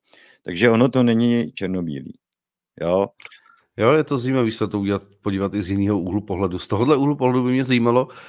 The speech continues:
Speaker 2: ten člověk, o kterém se, dejme tomu, bavíme, že je zprostředkovatel zkušeností a vlastně tím naplňuje nějaký svoje poslání, i když to pomáhá těm lidem třeba zažít přes ten stín nebo něco takového jako fujky, nebo že jim, že jim nakupuje prdel, ale oni si díky tomu skutečně jako posunou.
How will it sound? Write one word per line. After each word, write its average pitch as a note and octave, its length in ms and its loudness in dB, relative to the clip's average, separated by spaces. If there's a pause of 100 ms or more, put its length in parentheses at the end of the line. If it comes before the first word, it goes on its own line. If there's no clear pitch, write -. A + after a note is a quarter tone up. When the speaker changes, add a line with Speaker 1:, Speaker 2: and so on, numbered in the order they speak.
(120)
Speaker 2:
ten C3+ 160 0
člověk, C3+ 240 -2
o A2+ 80 -2
kterém B2+ 220 -4
se, C3+ 140 -4
dejme B2+ 160 0
tomu, D#3+ 200 2
bavíme, F2+ 360 -2
že F#2+ 100 -2
je A2 80 2
zprostředkovatel C3+ 920 -2
zkušeností G#2+ 840 -4
a G2+ 40 0
vlastně G#2 260 -6
tím A#2+ 160 -4
naplňuje A#2 440 0
nějaký G#2 300 -2
svoje A#2 220 -2
poslání, F#2+ 600 -6 (720)
i B2 100 -2
když A2+ 220 -4
to B2+ 260 2
pomáhá A2 560 2
těm G#2+ 180 -6
lidem G#2 280 -6
třeba G2+ 360 -2 (480)
zažít A2 360 -2
přes - 200 -6
ten B2+ 200 0
stín A2 600 -2
nebo G#2 180 -2
něco G2+ 180 -6
takového G#2 300 -4
jako G2 160 -8
fujky, A2+ 580 0
nebo G2 200 -2
že G2 160 -6
jim, F#2+ 240 -6
že F#2+ 100 -6
jim G2 80 -4
nakupuje G2 320 -6
prdel, F#2+ 420 -6
ale A#2+ 160 0
oni C3 220 -2
si - 140 -14
díky A2 220 -14
tomu A2+ 160 -6
skutečně G2+ 300 -10
jako A2 160 -6
posunou. G2 440 -8